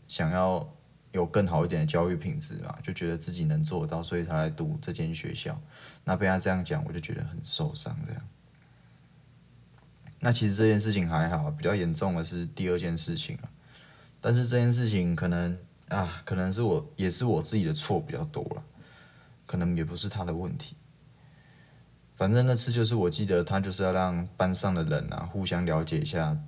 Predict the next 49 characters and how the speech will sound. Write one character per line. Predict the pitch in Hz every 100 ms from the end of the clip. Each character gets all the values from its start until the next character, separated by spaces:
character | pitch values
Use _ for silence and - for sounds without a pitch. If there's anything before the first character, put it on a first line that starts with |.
| - - -
各 | - 101
自 | 87 95
对 | 98 90
班 | 92 87
上 | 85 90
的 | 80
人 | 76 71
的 | 76
看 | - 80
法， | - - - - - - - - -
就 | -
是 | 98
想 | 98 80
要 |
让 | 85 87 85
班 | 87 87
级 | 80 80
更 | 87 82
进 | 85 82
步 | 85 80
嘛， | 73 - -
然 | 80
后 | 82 82
让 | 82 78 78 - - - - - - - - - - - -
班 | - 90
上 | 90
的 | 87
同 | 85 85
学 | 87
了 | 80 82
解 | 82 80
说 | - 82 78 80 87 - - - - - - - -
你 | -
在 | 82 92
别 | 90 87
人 |
眼 | 90 78
中 | 87 85
有 |
什 | 82
么 | 73
问 | 80 85
题， | 76 - -
那 | 82 82
是 | 82
什 | 78
么 | 73 -
情 | - - -
况， | - 82